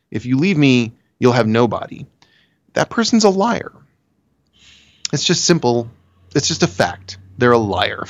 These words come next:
<laughs> They're manipulating you. And a lot of what goes on in Hollywood, I think, particularly in connection with feature film screenwriters, is, generally speaking, there is an effort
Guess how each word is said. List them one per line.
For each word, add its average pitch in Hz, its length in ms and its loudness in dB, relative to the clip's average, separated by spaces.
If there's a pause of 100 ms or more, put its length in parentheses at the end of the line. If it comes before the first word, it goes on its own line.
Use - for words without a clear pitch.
(120)
<laughs> - 160 -16
They're 131 160 2
manipulating 117 680 -2
you. 120 180 -10 (840)
And 135 340 4
a 143 60 4
lot 147 240 6
of 165 80 2
what 180 120 4
goes 135 200 4
on 117 140 4
in 107 80 0
Hollywood, 101 440 0
I 98 60 -4
think, 98 400 -8
particularly 117 1120 0 (120)
in 110 160 2
connection 107 500 -2
with 98 140 -4
feature 113 360 -2
film 98 220 -2
screenwriters, 101 800 2
is, 107 320 0 (500)
generally 135 680 4
speaking, 95 680 -4 (760)
there 120 260 6
is 123 140 4
an 120 200 0
effort 170 540 -2